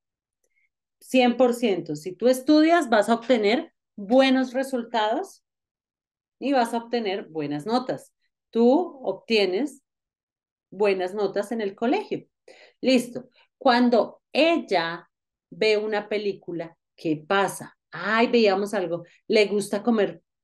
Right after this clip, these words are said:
maíz pira, de pronto sea esa. Vamos a ponerla a ver si sí es, si nos cuadra. Si no, ahorita la organizamos. When I cross the street,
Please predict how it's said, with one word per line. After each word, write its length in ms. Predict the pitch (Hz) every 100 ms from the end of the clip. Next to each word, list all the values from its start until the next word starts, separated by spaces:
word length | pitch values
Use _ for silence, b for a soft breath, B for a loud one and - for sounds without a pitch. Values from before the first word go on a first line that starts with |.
| _ _
maíz 440 | - 180 175 175 -
pira, 320 | 269 285 175
de 100 | 165
pronto 380 | 175 175 170 180
sea 320 | 208 190 220
esa. 400 | 269 254 135 - _ _
Vamos 300 | - 151 175
a 80 | 233
ponerla 400 | 285 226 180 175
a 60 |
ver 100 | 175
si 140 | 175 196
sí 200 | 208 180
es, 260 | 139 -
si 100 | 156
nos 240 | 151 147 -
cuadra. 420 | 190 165 135 139
Si 180 | - 165
no, 220 | 180 302
ahorita 320 | 220 156 170
la 120 | 175
organizamos. 800 | 175 175 165 151 135 - _ _ B B B B
When 180 | 226 247
I 180 | 247 240
cross 480 | - 277 311 359 -
the 120 | 262
street, 640 | 254 - _ 220 151 131